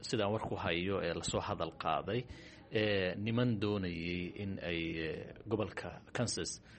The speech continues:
weeraraan masaajid iyo dhul, eh, Muslimiintu ay leeyihiin oo Soomaalida weliba, eh, deetana nimankaasi la xiray.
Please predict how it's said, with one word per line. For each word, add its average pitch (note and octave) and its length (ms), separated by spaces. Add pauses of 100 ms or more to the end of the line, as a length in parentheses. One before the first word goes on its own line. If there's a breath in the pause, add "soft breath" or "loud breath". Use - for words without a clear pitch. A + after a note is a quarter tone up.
(540 soft breath)
weeraraan G#2 680
masaajid G2+ 420
iyo G2 120
dhul, A2+ 260
eh, E2 340 (260)
Muslimiintu A2 480
ay F#2+ 80
leeyihiin G2 440
oo F2+ 60
Soomaalida F#2 420
weliba, F2+ 360 (340 loud breath)
eh, F#2 240
deetana G2+ 280
nimankaasi G2 520
la E2+ 100
xiray. D#2+ 260